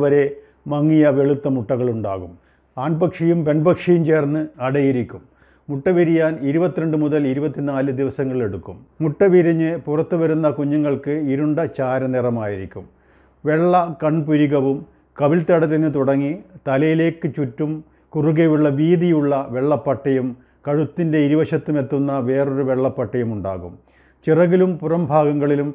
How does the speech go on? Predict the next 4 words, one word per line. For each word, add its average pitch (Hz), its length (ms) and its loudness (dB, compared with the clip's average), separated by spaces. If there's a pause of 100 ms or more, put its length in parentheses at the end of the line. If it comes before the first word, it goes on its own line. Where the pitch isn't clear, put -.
(280)
വെള്ളപ്പൊട്ടുകളും 143 800 -2 (260)
കുത്തുകളും 135 600 0
ഉണ്ടാകും. 98 420 -4 (380)
കുഞ്ഞുങ്ങളെ 160 540 2